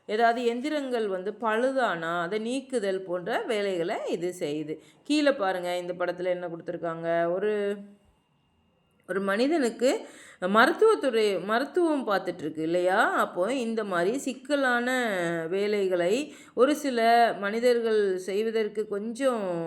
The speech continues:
நுட்-, செய்ய, செய்யக்கூடிய நுட்பமான வேலைகளை இது எளிதா செய்ற மாதிரி வடிவமைக்கப்பட்டது தான் தானியங்கிகள். தொழிற்சாலையில உற்பத்தி செய்தல், பழுதுகளை நீக்குதல் போன்ற பணிகளை செய்து, அது மட்டும் இல்லாம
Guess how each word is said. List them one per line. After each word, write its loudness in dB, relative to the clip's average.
நுட்-, -10
செய்ய, -2
செய்யக்கூடிய -4
நுட்பமான -2
வேலைகளை 0
இது 0
எளிதா 4
செய்ற -4
மாதிரி -4
வடிவமைக்கப்பட்டது -4
தான் -6
தானியங்கிகள். -4
தொழிற்சாலையில 0
உற்பத்தி 0
செய்தல், -4
பழுதுகளை 0
நீக்குதல் -4
போன்ற -4
பணிகளை -6
செய்து, -6
அது 2
மட்டும் -6
இல்லாம -4